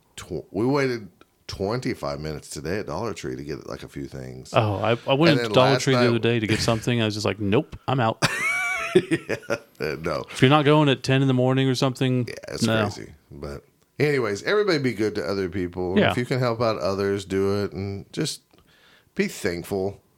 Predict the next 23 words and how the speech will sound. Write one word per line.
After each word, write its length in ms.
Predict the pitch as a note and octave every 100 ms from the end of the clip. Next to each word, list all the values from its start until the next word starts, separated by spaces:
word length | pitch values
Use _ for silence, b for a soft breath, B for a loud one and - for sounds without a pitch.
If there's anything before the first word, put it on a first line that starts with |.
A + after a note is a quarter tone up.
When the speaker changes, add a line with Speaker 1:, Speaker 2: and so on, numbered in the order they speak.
| _ -
Speaker 1:
because 520 | C3 D3 C3+ - - _ -
I 60 | C#3+
got, 200 | D3+ C3+ - _ _ _ _ -
I 140 | C3+
know 460 | C3+ A#2+ A#2+ B2 B2+
there's 160 | A#2+ A2+
people 300 | A#2+ A2 G#2+
out 140 | A2
there 100 | A#2
in 60 | A2+
the 80 | G#2
world 360 | G#2+ G#2 G2+
that 120 | G2
don't 240 | E2+ F#2+ F2
have 160 | F#2+
a 60 | F2
lot, 500 | F2+ F2+ F2+ E2 - b b b b b b b b b _ -
but 320 | G2 F#2 - _ _ _ -
personally, 600 | - F#2+ G2+ F#2+ C#2+ C#2+
I 100 | D2
don't 200 | D2 G#1
know 220 | C#2+ C#2
'em. 160 | D2